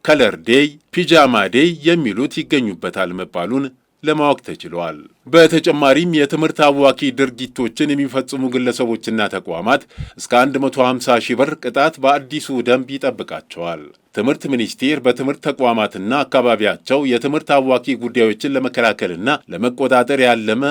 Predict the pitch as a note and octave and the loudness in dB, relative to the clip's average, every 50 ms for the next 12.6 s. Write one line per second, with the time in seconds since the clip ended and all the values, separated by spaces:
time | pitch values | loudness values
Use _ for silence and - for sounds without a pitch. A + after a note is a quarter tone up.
0 | D3+ - B2+ A2 - - B2+ C#3 E3+ E3 - C3+ A#2 C3 C#3+ C#3 - - - C#3 | -2 -2 -4 -4 -4 -6 -8 -10 -8 -4 -2 -2 -2 0 -2 -4 -6 -8 -4 -4
1 | C3+ A#2+ - - C3 - - A2+ A2+ C3 C3 - C3 B2 B2+ A#2 B2 A#2 F2+ - | -4 -4 -4 -6 -6 -4 -4 -4 -2 -4 -4 -2 -2 -2 -2 -4 -6 -12 -14 -12
2 | _ - C3 B2+ A#2+ A#2+ G#2+ A2+ A2 G#2 F#2+ - D#2 D#2+ - - A#2 A#2 A#2 A2+ | _ -2 -2 -2 -2 -4 -4 -4 -4 -4 -4 -8 -14 -14 -12 -8 -6 -6 -6 -8
3 | - - D#2+ D2+ - - E2+ E2 E2+ E2 C#2+ - _ _ _ _ - G2+ C3 G3+ | -8 -12 -14 -14 -14 -12 -10 -10 -10 -10 -14 -18 _ _ _ _ -10 -4 -2 -2
4 | A3+ F#3 C3+ A#2 A#2 C#3 C#3+ D3 C#3 - C3+ C3 B2 D3 C3+ B2+ C#3+ C3+ C#3 D#3 | 0 2 4 4 4 4 0 -2 0 0 0 0 0 -2 -2 0 4 4 6 6
5 | E3 D#3+ D3+ C#3 C#3+ C#3+ C#3 D#3+ D#3 D#3 D#3+ D#3+ D#3 D3 D3 C#3+ C3 A#2 - - | 4 4 4 2 4 4 4 2 2 4 4 4 4 2 2 2 2 2 2 4
6 | - C#3 D3 D3 C#3+ C3+ C3 - - D3 C#3 C#3 C3+ C3 C3+ B2+ B2 A#2 A2 G#2+ | 4 4 4 4 2 -4 -8 -4 0 2 2 2 2 2 2 2 0 0 -2 -4
7 | - G#2 F#2+ F#2 G#2 B2+ C#3+ D3+ C#3+ C#3 C3 C3 C3 D3 C#3+ C3+ C3+ C3 B2+ D3+ | -4 -4 -4 0 0 0 0 0 -2 0 0 0 0 0 0 0 0 0 -2 -6
8 | F3 E3 C#3+ D3 D3+ D#3 D#3 - D#3+ D3 D3+ D3+ D3+ D3+ D3 C#3+ C#3+ C3+ C3+ C3 | -4 0 0 0 0 0 -2 -4 2 4 4 6 6 4 4 2 2 2 0 0
9 | C3 B2+ B2+ B2 B2 A2+ A#2+ - A#2 A2+ A#2+ G2+ F#2+ F2+ G#2+ C3+ D3+ D3 - - | 2 0 2 0 0 -2 -2 -6 -6 -4 -4 -4 -4 -2 -2 -2 -2 -2 -6 -10
10 | B2 A#2 D3+ D#3 D#3 - D3 C#3 D3 C#3+ C3+ C3+ B2+ A#2+ A#2 A#2+ - G#2+ A2 C3 | -4 -2 -2 -2 -2 -2 -6 -6 -4 -2 -2 0 0 0 -2 -4 -4 -4 -2 -2
11 | D#3 - - A#2+ B2 B2+ C3 C3 C3 C3 - F#3 F3+ D3 D3 C3 - C3 A#2+ A2+ | -4 -4 -4 -2 -2 2 2 2 2 2 0 -6 -6 -6 -6 -2 0 0 0 0
12 | A2 - A#2 G2 F#2+ F2+ - - C#3 C#3+ C#3 | 0 -4 -6 -6 -6 -8 0 4 4 4 4